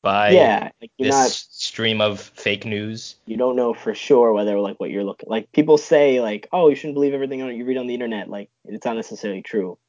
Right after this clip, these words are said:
Speaker 2: But, like, it's getting harder to, and harder to tell what is fake news, you know?
Speaker 1: Yeah, absolutely.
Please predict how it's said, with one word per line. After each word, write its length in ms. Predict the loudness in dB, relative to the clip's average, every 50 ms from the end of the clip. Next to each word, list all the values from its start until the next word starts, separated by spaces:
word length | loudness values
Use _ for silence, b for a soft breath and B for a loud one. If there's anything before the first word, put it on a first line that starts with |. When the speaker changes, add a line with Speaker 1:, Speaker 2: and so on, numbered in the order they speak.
| _ _ _ _ _ _ 0
Speaker 2:
But, 60 | 2
like, 200 | 2 4 2 2 0
it's 140 | -2 2 4
getting 200 | 4 4 4 2
harder 320 | 2 2 2 4 4 2
to, 140 | 0 -2 -4
and 180 | -6 -8 -10 -10
harder 300 | -4 0 0 0 0 -2
to 120 | -4 -8 -10
tell 340 | -10 -8 -4 -4 -2 -2 -2
what 160 | -2 -4 -4
is 260 | -6 -8 -12 _ _ _ _ _ _ _ -4
fake 240 | -4 -4 -4 -6
news, 420 | -10 -10 -10 -8 -10 -10 -12 -14 -14
you 60 | -14
know? 160 | -14 -14 -14 -16 _ _ _ _ _ _ _ _ _ _ _ _ _ _ -16
Speaker 1:
Yeah, 340 | -10 -6 -4 -4 -4 -6 -10 _ _ _ _ _ _ _ _ _ _ _ _ -12
absolutely. 760 | -12 -12 -14 -16 -16 -12 -10 -10 -8 -8 -10 -12 -12 -16